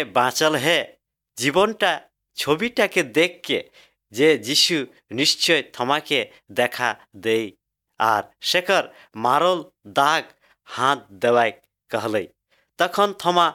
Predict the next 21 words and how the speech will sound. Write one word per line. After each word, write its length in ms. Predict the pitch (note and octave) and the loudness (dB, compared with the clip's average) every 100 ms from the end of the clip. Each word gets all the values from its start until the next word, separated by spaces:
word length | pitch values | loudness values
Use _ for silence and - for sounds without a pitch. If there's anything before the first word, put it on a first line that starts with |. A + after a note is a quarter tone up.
| - | 2
দেখকে 520 | D#3 D#3 - F3+ D3 | 2 2 -4 -2 -2
বিশ্বাস 580 | A#2 E3 - - F#3+ - | -2 0 0 2 0 0
করলই 360 | E3 D3+ E3 | 0 2 2
যে 200 | E3 D3 G#2+ - - - | 0 0 -2 -4 -20 -20
যিশু 460 | F2+ C3+ E3+ - G3 C#3+ - _ | -6 -2 2 2 0 -4 -10 _
সথুয়ে 500 | - - E3 G3 G#3+ E3+ | -2 0 0 2 2 2
বাঁচকে 600 | F#2 F2+ D3+ F3+ - F3 C3+ - | -2 -2 -2 -2 -4 -2 -2 -4
উঠে। 480 | B2+ C#3+ - G#2 G2+ - _ _ _ - - | -6 -4 -6 -8 -8 -10 _ _ _ -20 -4
এখন 360 | C#3+ D3 D#3 C3+ | -4 0 -2 -2
যিশু 340 | C3+ - D#3+ A#2+ - _ _ | 0 2 2 -2 -6 _ _
খোঁজলেই 480 | - C3+ A#2+ C#3 C3 - _ _ - | -2 -2 2 2 0 -4 _ _ -14
যে 320 | G#2 C3 A#2+ | 0 2 2
যদিও 440 | G2+ B2+ D#3 G#3+ D3+ - _ _ | 0 -2 2 2 2 0 _ _
হামনি 380 | - C#3+ F#3 A3+ | -2 0 0 0
সেকে 400 | - F3 D#3 E3 C3+ - _ - | 2 0 0 0 -2 -8 _ -6
দেখনি 680 | G2+ D#3+ A3 A3 F3 E3+ C#3 - _ _ - | 2 2 2 -4 -2 0 0 -4 _ _ -2
পাইলা, 440 | A2+ C3+ D3 A#2+ - _ _ - | 2 2 2 -2 -4 _ _ -4
তাহু 280 | A#2+ C3 D3 A2+ _ _ | -2 0 0 -4 _ _
যে 300 | G2 A#2 G#2+ | -6 -2 -2
সেকে 320 | G#2 C3 B2+ A2+ | -4 -6 -4 -4
বিশ্বাস 580 | A2+ - - F#3+ F3+ | 0 0 2 0 -4